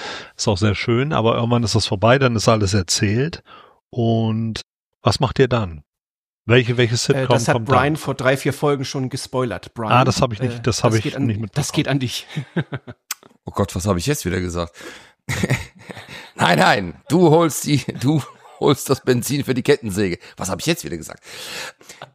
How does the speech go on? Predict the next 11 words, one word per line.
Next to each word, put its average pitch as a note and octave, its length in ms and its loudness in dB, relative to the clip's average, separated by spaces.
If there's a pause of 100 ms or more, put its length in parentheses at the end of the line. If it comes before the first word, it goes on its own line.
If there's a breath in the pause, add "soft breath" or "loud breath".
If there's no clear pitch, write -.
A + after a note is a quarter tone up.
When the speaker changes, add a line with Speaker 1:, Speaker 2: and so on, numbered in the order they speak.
(180)
Speaker 3:
Wir C#3 160 4
werden F3+ 200 4
auf E3 120 0
jeden D#3 220 -2
Fall D#3+ 400 2
den G#2+ 140 -2
Film A#2+ 280 -2
besprechen, G3 500 -4 (760)
den B2+ 380 0
ich - 200 -4
persönlich C3+ 760 -2